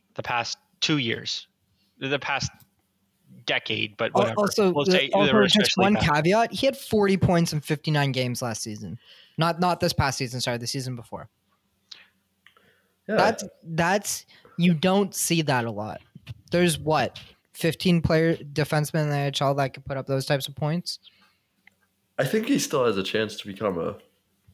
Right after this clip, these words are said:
Speaker 3: serviceable number two or number three guy.
Speaker 2: I still
Speaker 1: Is that
Speaker 2: think, I still think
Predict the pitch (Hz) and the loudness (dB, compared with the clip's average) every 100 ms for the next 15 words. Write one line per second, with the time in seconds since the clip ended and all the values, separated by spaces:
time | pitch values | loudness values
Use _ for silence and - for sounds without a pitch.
0 | _ _ _ - 98 101 101 - 95 87 | _ _ _ -6 -4 -4 -6 -6 -6 -4
1 | 85 - _ _ _ _ _ - 90 90 | -4 -8 _ _ _ _ _ -8 -4 -4
2 | - 98 95 90 85 _ _ _ _ _ | -6 -4 -4 -4 -8 _ _ _ _ _
3 | _ - 80 - 65 - - _ _ - | _ -8 -8 -6 -10 -12 -14 _ _ -20
4 | 101 90 85 - 95 - - 73 76 - | -10 -10 -10 -8 -8 -6 -6 -6 -8 -14
5 | _ _ _ _ - 190 - 370 349 - | _ _ _ _ -2 -2 2 2 2 2
6 | 220 247 - - 196 - 226 175 220 247 | 2 2 -4 -2 0 2 0 0 0 -2
7 | - | -4